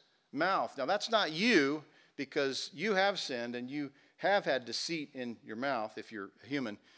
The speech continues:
You've done both of those things. Men and women have done both of those things. Christ has not. And, and yet he's given us the example to follow.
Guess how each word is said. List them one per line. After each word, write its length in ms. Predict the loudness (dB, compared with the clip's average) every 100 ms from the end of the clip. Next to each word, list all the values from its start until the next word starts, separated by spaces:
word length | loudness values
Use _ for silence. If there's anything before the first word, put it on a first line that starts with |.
| -20 _ _
You've 160 | -4
done 160 | -2 2
both 240 | 2 2
of 80 | 0
those 240 | -2 -4 -6
things. 500 | -8 -8 -10 -14 -16 _ _ _ _ _ _ _ _
Men 220 | -8 -4 -4
and 120 | -4
women 200 | -4 -4
have 80 | -6
done 160 | -2
both 240 | -2 -2 -6
of 40 |
those 160 | -8 -6
things. 240 | -10 -10 -20 -20 -8
Christ 400 | 4 6 6 0
has 160 | -4 0
not. 480 | 0 0 -4 -10 _ _ _ _ _ _ _ _ _ _ _ _ -20 -20 _ -8
And, 180 | -8
and 160 | -4 0
yet 140 | 0
he's 220 | -2 -6 -2
given 240 | 0 0
us 160 | -2 -4
the 100 | -6
example 600 | -4 0 0 0 -2 -8
to 120 | -10
follow. 760 | -2 0 2 2 0 -4 -12